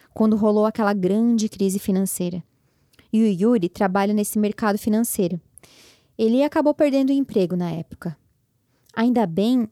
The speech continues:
isso durou somente um mês, porque a empresa que ele trabalhava contratou ele de novo,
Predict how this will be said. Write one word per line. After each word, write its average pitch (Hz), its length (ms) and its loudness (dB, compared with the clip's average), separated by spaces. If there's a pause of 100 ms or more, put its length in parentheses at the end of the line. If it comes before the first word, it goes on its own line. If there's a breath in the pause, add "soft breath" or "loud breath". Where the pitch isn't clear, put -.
isso 208 280 -4
durou 226 520 2
somente 254 520 -2
um 320 80 0
mês, 190 440 -2 (480)
porque 190 360 -8
a 190 120 -2
empresa 233 560 0
que 214 80 -6
ele 190 80 -6
trabalhava 190 640 0
contratou 220 640 -4
ele 226 220 0
de 214 200 -4
novo, 294 360 2